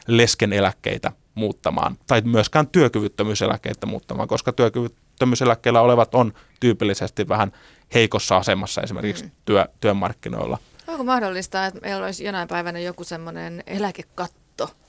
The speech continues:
Speaker 1: Ää, kaikki on mahdollista. Ää, itse en tosin sitä ka-, niin kuin kannata,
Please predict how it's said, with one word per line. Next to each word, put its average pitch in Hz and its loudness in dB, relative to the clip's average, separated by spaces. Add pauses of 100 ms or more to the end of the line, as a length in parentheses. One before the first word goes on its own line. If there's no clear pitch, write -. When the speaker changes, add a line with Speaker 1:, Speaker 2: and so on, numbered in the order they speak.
(1400)
Speaker 1:
Ää, 120 4
kaikki 123 2
on 120 6
mahdollista. 123 6 (320)
Ää, 101 2
itse 120 2 (180)
en 113 0 (180)
tosin 120 4
sitä 104 2 (640)
ka-, - -4 (120)
niin 110 -8
kuin 107 -8
kannata, 107 2